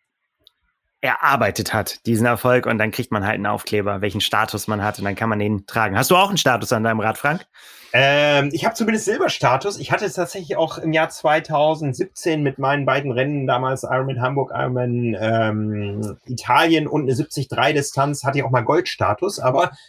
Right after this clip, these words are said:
Speaker 2: immerhin habe ich letztes Jahr mit zwei Status, äh, Rennen es zum Silberstatus geschafft. Dreizehnter Platz in Hamburg und fünfzehnter in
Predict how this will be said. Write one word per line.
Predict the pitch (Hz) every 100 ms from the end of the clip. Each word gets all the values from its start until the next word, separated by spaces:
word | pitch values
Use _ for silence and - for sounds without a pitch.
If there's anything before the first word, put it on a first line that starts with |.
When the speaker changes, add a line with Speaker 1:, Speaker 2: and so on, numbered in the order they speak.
| _
Speaker 2:
immerhin | 143 151 170
habe | 160 147
ich |
letztes | 139 139 160
Jahr | 147
mit | 143
zwei | 135 135
Status, | 139 - 135 - 135 - - -
äh, |
Rennen | 113 127 117 107 120 131 139 123
es | 123 -
zum | 127 113
Silberstatus | 165 156 - 143 147 139
geschafft. | 139 - - - - _ _ _ _ _ 160 175 _ - - _ _ _ _ _ -
Dreizehnter | - 101 143 135
Platz | 120 - -
in | 123
Hamburg | 127 165 156
und | 110
fünfzehnter | - 147 - 135 139 127
in | 120 113 117 113 110